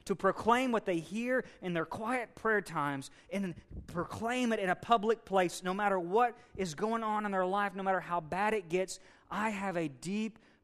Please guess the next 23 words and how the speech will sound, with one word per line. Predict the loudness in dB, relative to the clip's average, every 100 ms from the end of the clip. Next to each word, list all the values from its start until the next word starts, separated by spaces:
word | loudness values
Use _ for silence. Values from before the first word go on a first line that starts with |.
| -14
personal | 0 0 0 -4 -4 -4
and | -8 -8
spiritual | -10 -8 -4 -2 -2 -2
relationship | 0 2 0 -2 -4 -10 -8 -10 -10 _ _ _ _ _ -8
with | -8 -4
Jesus | -4 -4 -4 -6
Christ, | -4 -4 -6
and | -6
it | -4
is | -4
more | -4 -4 -4
sweet, | -4 -8 -6 -6 -10 -20 -20 -6
more | 0 0
lovely, | 0 2 2 2 -2 -2 -4 -10
more | -2 -2
cherished | -2 -10 -6 -2 -2 -4
than | -10 -10
anything | -10 -8 -8 -6 -2
else | -4 -4
I | -4
have | -2 -2
on | -4
this | -6